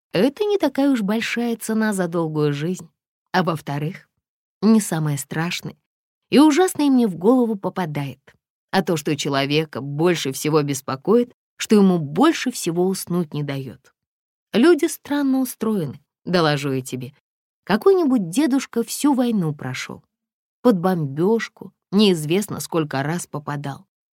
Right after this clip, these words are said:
А он до сих пор бесится, что над ним однополчанин тридцать лет назад пошутил,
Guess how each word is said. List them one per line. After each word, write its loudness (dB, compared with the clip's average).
А 4
он 4
до 0
сих -4
пор 0
бесится, 2
что -2
над 0
ним 2
однополчанин 0
тридцать 0
лет -4
назад -2
пошутил, -4